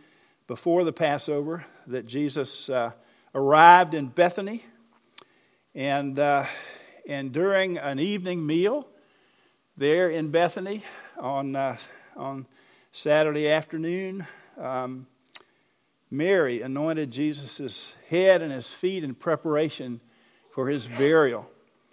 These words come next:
Um, it's interesting in the Gospels, the women seem to get it and the men don't. And as you read through this whole section of Scripture, time after time, it's the women who have, uh,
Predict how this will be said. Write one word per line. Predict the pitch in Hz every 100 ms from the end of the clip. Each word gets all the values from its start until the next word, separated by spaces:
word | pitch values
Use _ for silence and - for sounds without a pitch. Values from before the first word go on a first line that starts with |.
| - _ _ _ 120
Um, | 117 120 117 110 - - _ _
it's | -
interesting | 160 160 160 - 170
in | 165 147
the |
Gospels, | 139 151 170 - 156 143 - - _ _ _ _ _ _ _
the | 123
women | 120 170 220 160 160 156
seem | - 170 151
to | 143
get | 135 196
it | 135 - - - - - -
and | 139
the | 131
men | 143 170 156
don't. | 139 170 131 - - - _ - -
And | - 151 110 - - -
as | 143 170
you | 156
read | 170 165
through | 165 170
this | 160 151
whole | 165 180 180 165 - - -
section | - 190 180 180 165
of | 147
Scripture, | - 208 - 135
time | 156 170 175
after | 170 156 143
time, | 139 175 160 143 143 - _ _ _ -
it's | 143 -
the | 151
women | 139 185 185 156
who | 139 151
have, | 151 156 151 123
uh, | 147 139